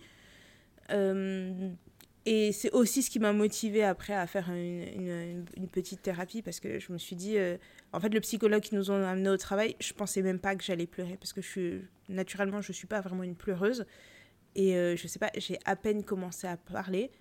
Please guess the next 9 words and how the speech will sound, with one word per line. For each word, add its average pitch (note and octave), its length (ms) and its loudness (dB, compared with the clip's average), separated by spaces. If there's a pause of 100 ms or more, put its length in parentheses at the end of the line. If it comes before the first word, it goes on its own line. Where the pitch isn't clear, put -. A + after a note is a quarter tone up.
(260)
et F3+ 100 4
j'ai F3 140 0
pleuré F3+ 260 -4
pendant F3 200 -6
quarante-cinq F#3 500 -2
minutes F3+ 240 -2
devant E3+ 180 -2
la D3+ 100 -2
dame. B2+ 140 -4